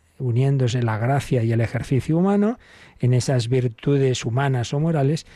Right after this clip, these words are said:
pero elevadas y potenciadas por la gracia de Dios. De manera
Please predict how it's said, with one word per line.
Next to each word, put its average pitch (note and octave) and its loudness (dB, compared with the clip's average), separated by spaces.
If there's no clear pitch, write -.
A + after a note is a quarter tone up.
pero C3+ 0
elevadas D3 0
y B2+ -2
potenciadas B2+ -2
por D3+ -2
la D#3 0
gracia G#2 -4
de G2 -6
Dios. - -10
De A3 0
manera F#3 2